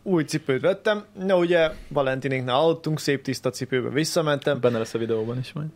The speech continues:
Speaker 1: És akkor azt viszont másnap én fel is avattam, mert az alalendülettel küldtem vissza Andris barátunkkal, ugye ő nála nem volt egyértelmű,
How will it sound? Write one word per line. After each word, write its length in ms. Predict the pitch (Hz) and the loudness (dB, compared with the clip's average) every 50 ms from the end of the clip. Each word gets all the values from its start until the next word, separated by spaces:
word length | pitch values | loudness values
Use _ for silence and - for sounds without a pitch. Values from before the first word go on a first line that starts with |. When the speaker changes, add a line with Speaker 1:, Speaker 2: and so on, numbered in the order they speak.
| - - - | -16 -12 -4
Speaker 1:
És 220 | 147 147 139 - | -2 0 2 2
akkor 540 | 147 139 131 - - 147 139 139 139 135 135 135 - - - - - - - - _ - | 2 2 2 2 2 4 6 6 4 4 0 -6 -12 -20 -20 -20 -20 -20 -20 -20 _ -6
azt 200 | - - 113 - | -4 -4 -4 -2
viszont 260 | 131 - - 143 131 | -4 0 0 0 2
másnap 400 | 127 117 110 - - 139 123 - | 2 0 0 0 -2 -4 -2 0
én 100 | 135 123 | -2 -4
fel 160 | 113 - 117 | -2 -2 -4
is 140 | 117 113 - | -4 -2 -2
avattam, 440 | 117 117 110 113 113 - - 135 127 | -2 0 0 -2 -4 0 -2 0 0
mert 140 | 131 131 131 | 2 2 0
az 80 | 123 123 | 2 2
alalendülettel 1000 | 139 131 127 127 127 127 127 131 131 127 123 - - 135 127 127 123 123 117 - | 2 2 2 0 0 0 0 0 0 0 -2 0 0 2 2 2 0 0 -2 -4
küldtem 360 | - - 127 123 - 127 117 117 | -4 -2 -2 0 0 -2 -2 -2
vissza 340 | 120 123 - - 143 127 | -4 -4 0 2 2 2
Andris 260 | 127 127 120 123 120 113 | 2 0 -2 -2 -2 0
barátunkkal, 640 | 127 131 127 127 131 - 147 147 139 - 147 135 | 2 4 4 4 2 2 0 0 0 2 2 2
ugye 320 | 135 135 135 139 135 135 | 2 2 2 2 4 4
ő 220 | 135 143 147 139 147 | 4 2 2 2 2
nála 280 | 147 147 147 143 147 | 2 4 4 4 4
nem 180 | 156 175 185 180 | 2 2 2 2
volt 200 | 151 147 143 - | 2 2 2 2
egyértelmű, 580 | 135 131 127 131 131 - - 139 139 143 147 | 0 0 0 0 -2 0 0 0 0 0 0